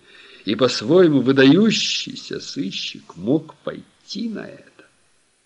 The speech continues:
Красовского отстранили от исполнения служебных обязанностей и перевели в резерв городской полиции на время предварительного следствия.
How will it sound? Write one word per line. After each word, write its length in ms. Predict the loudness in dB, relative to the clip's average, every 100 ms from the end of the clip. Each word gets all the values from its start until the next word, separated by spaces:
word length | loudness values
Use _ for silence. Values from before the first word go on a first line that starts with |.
| _ _ _ _
Красовского 760 | -10 -8 0 0 0 -4 -2 -2
отстранили 880 | -2 -6 -4 0 2 0 0 0 0
от 160 | -4
исполнения 680 | -8 -8 -6 -6 -4 -6 -8
служебных 640 | -10 -12 -8 -8 -8 -14
обязанностей 680 | -8 -4 -2 -2 -6 -6 -6
и 40 | -6
перевели 520 | -4 -6 -4 -4 -4
в 80 | -2
резерв 560 | -2 -4 0 2 2 -2 _ _ _ _ _ -10
городской 840 | -2 0 0 -4 -8 2 2 2 -4 _ _ _
полиции 680 | 0 0 0 -2 -6 -8 -8
на 160 | -6 -4
время 300 | -2 -4 -4
предварительного 760 | -12 -12 -10 -10 -12 -16 -18
следствия. 540 | -18 -18 -18 -20 _